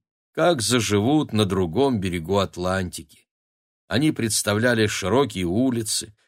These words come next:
пышные сады, роскошные ткани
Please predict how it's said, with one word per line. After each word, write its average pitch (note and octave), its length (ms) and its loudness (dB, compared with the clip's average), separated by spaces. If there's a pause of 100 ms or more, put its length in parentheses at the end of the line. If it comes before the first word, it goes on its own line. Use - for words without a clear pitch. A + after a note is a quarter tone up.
(120)
пышные G2+ 460 -2
сады, E2+ 580 -4 (220)
роскошные G#2+ 760 0
ткани B2+ 640 0